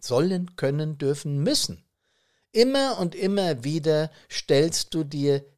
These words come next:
die Frage, warum, warum, warum? Und in dieser Folge geht's darum, dass es okay ist, wenn's nicht okay ist. Ihr erinnert euch an den Einstieg. Nicht jede Geschichte hat ein Happy End.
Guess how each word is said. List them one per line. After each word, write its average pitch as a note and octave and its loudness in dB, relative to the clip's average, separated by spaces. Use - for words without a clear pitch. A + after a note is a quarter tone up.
die A2+ -10
Frage, A2 -4
warum, G#2+ 0
warum, A2 -2
warum? A2+ -4
Und D3+ -2
in F#3 0
dieser B3 2
Folge G#3+ 2
geht's C#3+ -2
darum, C#3 -2
dass E3 4
es F#3+ 4
okay C4 0
ist, D#3+ -4
wenn's D3 -2
nicht E3+ -2
okay B2 -2
ist. - -4
Ihr F3 -2
erinnert G3+ 0
euch F3+ -2
an E3+ -2
den D#3 -2
Einstieg. F3 -6
Nicht A3 -2
jede C4+ -2
Geschichte C#3+ -2
hat - -2
ein C#3+ -4
Happy C#3+ -4
End. G#2+ -12